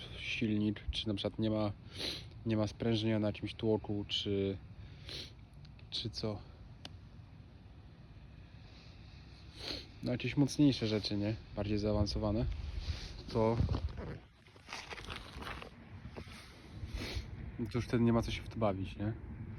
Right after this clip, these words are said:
E, napisałem chyba do około setki osób z różnymi samochodami. Z czterdzieści osób to jest B M W.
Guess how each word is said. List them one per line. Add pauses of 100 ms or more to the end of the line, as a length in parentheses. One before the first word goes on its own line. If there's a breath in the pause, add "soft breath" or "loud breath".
(1040 loud breath)
E,
napisałem
chyba
do
około
setki
osób (300)
z
różnymi
samochodami. (680 loud breath)
Z
czterdzieści
osób
to
jest
B
M
W.